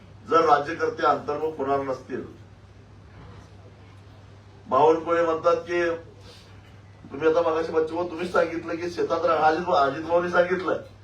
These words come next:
शेतात राहणारा तो शेतकरी असं, आणि बहुतेक जे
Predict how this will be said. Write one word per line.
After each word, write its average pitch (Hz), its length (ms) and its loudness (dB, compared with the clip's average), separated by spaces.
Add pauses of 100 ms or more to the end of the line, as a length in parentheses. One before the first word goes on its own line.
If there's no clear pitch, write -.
(400)
शेतात 170 340 2
राहणारा 170 400 6
तो 170 160 -4
शेतकरी 175 440 -4
असं, 165 220 2 (460)
आणि 156 160 -2
बहुतेक 165 580 -2
जे 196 120 -2